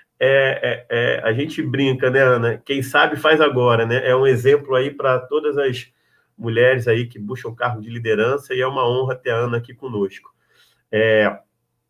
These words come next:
ela também, pessoal, acho que vale a pena dizer, foi, foi, foi da Firjan, Firjan há muito tempo, né? Assessora de inovação,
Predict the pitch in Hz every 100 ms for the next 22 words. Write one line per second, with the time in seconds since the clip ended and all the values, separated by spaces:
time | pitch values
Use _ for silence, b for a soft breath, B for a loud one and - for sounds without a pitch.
0 | _ _ 131 139 151 170 131 135 165 160
1 | 135 120 117 - 120 123 117 127 123 107
2 | 101 135 143 - 120 110 - 110 104 101
3 | - 104 113 - 110 101 110 117 - 123
4 | 104 110 120 131 113 117 120 - 110 135
5 | 131 110 110 107 110 - 107 104 104 107
6 | 101 - - 113 131 135